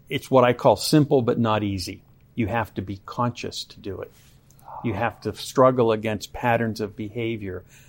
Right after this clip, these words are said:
habitual ways of thinking, uh, old messages you received when you were young. It's important to look at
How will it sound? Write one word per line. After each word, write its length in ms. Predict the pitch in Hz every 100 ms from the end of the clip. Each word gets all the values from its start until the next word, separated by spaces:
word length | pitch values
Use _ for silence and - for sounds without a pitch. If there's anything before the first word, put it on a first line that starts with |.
| _ -
habitual 760 | - 117 98 131 127 131 117 110
ways 400 | 107 110 104 -
of 100 | 104
thinking, 600 | - 120 107 - 90 90 _ - -
uh, 340 | 120 104 101 98 - -
old 520 | 127 127 127 123 -
messages 720 | 139 117 123 - 113 117 107 104
you 140 | 117
received 520 | 110 - 127 113 107
when 200 | 110 104
you 140 | 104 104
were 120 | 101
young. 500 | 101 107 101 90 92 _ - - -
It's 180 | 123
important 640 | 131 123 - - 156 135 -
to 120 | 117
look 300 | 120 135 139
at 120 | 113